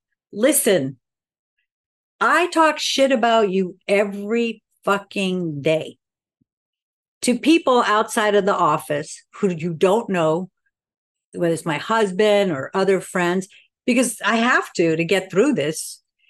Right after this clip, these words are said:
And you have every right to say shit about me, but not to people who work for us." You know? So I nipped that in the bud. She, she got that. But it was just like,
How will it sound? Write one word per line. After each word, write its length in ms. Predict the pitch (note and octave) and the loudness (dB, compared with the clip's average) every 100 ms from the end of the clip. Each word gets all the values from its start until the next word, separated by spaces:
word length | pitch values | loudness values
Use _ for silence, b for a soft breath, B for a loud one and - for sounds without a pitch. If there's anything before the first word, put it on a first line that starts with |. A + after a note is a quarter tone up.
| _ - | _ -2
And 180 | A#3 B3 | 2 4
you 160 | C#4 | 6
have 120 | G4 E4 | 6 4
every 200 | E4 D#4+ | 2 2
right 220 | D#4 E4 | 2 0
to 80 | B3 | -6
say 260 | - F#3 | -2 0
shit 220 | F3 E3+ D#3+ | 0 -2 -2
about 240 | D3+ D3+ | -2 -2
me, 180 | E3 - - | -4 -6 -2
but 140 | C4 | 2
not 180 | E4+ F4 | 2 0
to 80 | D4 | -4
people 280 | C#4+ C#4 A#3 | -2 0 0
who 100 | F#3+ | 2
work 240 | F#3+ F#3+ | 0 -4
for 160 | - G1+ | -10 -10
us." 300 | - - _ _ _ _ _ _ _ _ _ _ _ _ - | -14 -18 _ _ _ _ _ _ _ _ _ _ _ _ -8
You 100 | F#3+ | 0
know? 340 | F3 G3+ G3 B B B - | 2 2 -2 B B B -2
So 120 | A#3 | 2
I 40 | |
nipped 240 | C4+ E4+ - | 2 0 0
that 120 | A#3 | 0
in 100 | F#3 | 2
the 60 | D3+ | 2
bud. 260 | D#3 D#3 - | 2 2 -4
She, 400 | - - - F3 | -18 -20 -18 -8
she 160 | - | -4
got 240 | G3+ F#3+ F3+ | 0 0 2
that. 240 | D#3 - | 0 0
But 120 | A#3+ | 0
it 80 | D4+ | 2
was 180 | D#4+ - | 0 2
just 220 | F4+ - | 0 2
like, 160 | E4 | 0